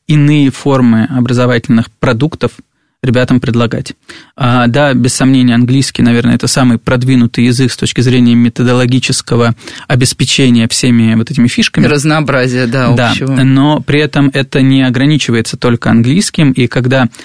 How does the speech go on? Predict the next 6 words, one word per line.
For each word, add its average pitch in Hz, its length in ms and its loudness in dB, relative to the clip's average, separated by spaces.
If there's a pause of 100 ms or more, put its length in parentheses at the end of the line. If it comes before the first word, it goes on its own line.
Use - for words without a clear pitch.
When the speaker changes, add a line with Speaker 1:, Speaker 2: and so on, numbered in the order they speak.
(160)
Speaker 1:
молодой 139 460 2
преподаватель, 127 760 -2
у 117 60 -2
которого 127 380 -2
есть 123 480 -2
опыт, 131 500 -4